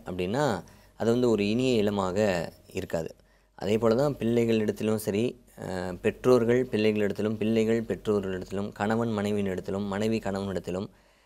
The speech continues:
அஹ், இப்படி ஒரு மரியாதை உணர்வோடு செல்லும் பொழுது, அது வந்து ஒரு இனிய இல்லமாக மாறும். சில குடும்பங்களை பார்க்கும் பொழுது, அஹ், இந்த,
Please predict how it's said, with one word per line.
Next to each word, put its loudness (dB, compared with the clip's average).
அஹ், 0
இப்படி 4
ஒரு 4
மரியாதை 6
உணர்வோடு 6
செல்லும் 0
பொழுது, 0
அது -6
வந்து 0
ஒரு 0
இனிய 2
இல்லமாக 0
மாறும். -2
சில -2
குடும்பங்களை 4
பார்க்கும் 0
பொழுது, 2
அஹ், -2
இந்த, 2